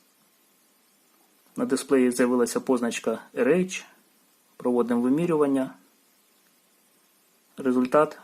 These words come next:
в одиницях відносної вологості на дисплеї. Ф чотири — це режим вимірювання з усередненням вологості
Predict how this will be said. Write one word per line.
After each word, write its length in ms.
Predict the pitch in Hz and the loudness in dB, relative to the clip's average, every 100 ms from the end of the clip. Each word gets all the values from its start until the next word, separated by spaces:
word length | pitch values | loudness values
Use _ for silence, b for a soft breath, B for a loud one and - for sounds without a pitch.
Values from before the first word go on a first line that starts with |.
| - | -6
в 60 | |
одиницях 520 | 120 131 131 127 123 135 | 0 2 2 2 -2 -2
відносної 420 | 123 120 127 120 | 0 0 0 0
вологості 480 | 123 123 123 - 113 | 2 0 -2 -6 -4
на 100 | 120 | -4
дисплеї. 580 | 117 - - - 104 - _ _ _ _ _ _ _ _ _ _ _ _ _ _ _ - - - - _ _ _ _ _ - - - - _ _ _ _ _ _ _ _ _ _ _ _ _ _ _ _ | -6 -8 -4 -4 -6 -16 _ _ _ _ _ _ _ _ _ _ _ _ _ _ _ -18 -18 -18 -20 _ _ _ _ _ -20 -16 -18 -18 _ _ _ _ _ _ _ _ _ _ _ _ _ _ _ _
Ф 180 | 160 147 | -2 0
чотири — 480 | - 139 185 175 143 - | 0 2 2 0 -4 -10
це 160 | - 143 | 2 6
режим 320 | 147 147 151 | 6 6 4
вимірювання 680 | 139 151 185 175 156 143 139 - | 4 4 4 4 2 0 -4 -10
з 120 | - 131 | -4 0
усередненням 680 | 127 143 156 143 135 127 | 4 4 4 4 4 4
вологості 600 | 131 170 160 151 - 143 | 4 4 2 0 -2 -6